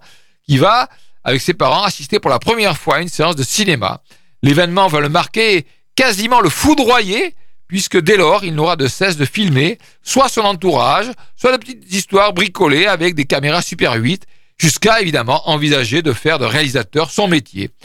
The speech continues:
Et parallèlement, eh bien, on assiste à une chronique sur la vie d'une famille juive américaine des années cinquante et soixante.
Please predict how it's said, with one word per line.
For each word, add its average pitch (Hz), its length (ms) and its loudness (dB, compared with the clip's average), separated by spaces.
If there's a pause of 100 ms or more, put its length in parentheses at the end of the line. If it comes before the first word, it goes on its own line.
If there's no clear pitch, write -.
(340)
Et - 40 -2
parallèlement, 196 640 0
eh 240 60 -2
bien, 180 160 0
on 160 40 -2
assiste - 300 -4
à 156 60 2
une 143 180 2
chronique 156 560 0
sur 202 260 0
la 151 140 2
vie 127 140 -4
d'une 175 180 -2
famille 156 360 0
juive 160 280 2
américaine 147 640 -2
des 147 180 2
années 131 140 -2
cinquante 143 420 -2
et 165 60 -18
soixante. 135 500 -2